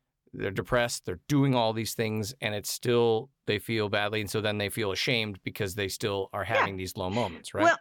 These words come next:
Speaker 2: and part of where that shame comes from is that social messaging of, like, "Well, if you just tried harder,"
Speaker 1: Yep.
Speaker 2: right?
Speaker 1: Yep.
Speaker 2: And I don't think it's because people are purposefully, I like to give people the benefit of the doubt, you know.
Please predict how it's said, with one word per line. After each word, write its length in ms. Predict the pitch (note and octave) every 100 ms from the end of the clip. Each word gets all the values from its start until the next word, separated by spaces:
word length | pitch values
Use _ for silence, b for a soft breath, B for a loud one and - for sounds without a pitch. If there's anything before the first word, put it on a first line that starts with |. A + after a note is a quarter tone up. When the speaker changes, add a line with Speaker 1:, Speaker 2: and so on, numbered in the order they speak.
| _
Speaker 2:
and 140 | D4 -
part 260 | E4+ D#4+ E4
of 140 | A#3+
where 160 | B3 A#3
that 200 | F#3+ -
shame 380 | - G#3 F#3
comes 360 | E3 - C4+ C#4
from 260 | - F#3 E3
is 220 | A3 A3
that 200 | G#3 F3+
social 360 | - G3 F3+ G3
messaging 800 | F3 F#3 F3+ F3+ D#3 E3 D#3 D#3
of, 220 | D#3+ D#3
like, 340 | E3 D#3 D#3 - -
"Well, 160 | A3 C4
if 80 |
you 100 | B3
just 260 | G3+ G3+ -
tried 220 | F3+ D#3
harder," 500 | D3+ - - - F3
Speaker 1:
Yep. 60 | G3 -
Speaker 2:
right? 360 | E3+ E3 E3 E3 B
Speaker 1:
Yep. 140 | C3+ B
Speaker 2:
And 140 | C4+ D#4
I 60 | D#4+
don't 180 | F#4+ G#4
think 160 | G4+
it's 120 | E4+
because 320 | - C#4 C4 B3+
people 440 | - A3 A3+ G#3
are 200 | - F3
purposefully, 920 | E3 - G3+ G3 G3 - F3 E3+ E3 E3
I 80 | A4
like 140 | G4
to 60 | -
give 100 | F3+
people 240 | D#3+ -
the 60 | -
benefit 360 | A#2 A2+ C#3+
of 60 | G2+
the 80 | -
doubt, 280 | A#3 D#4+ F#4+
you 80 | E4+
know. 320 | F3 G3+ -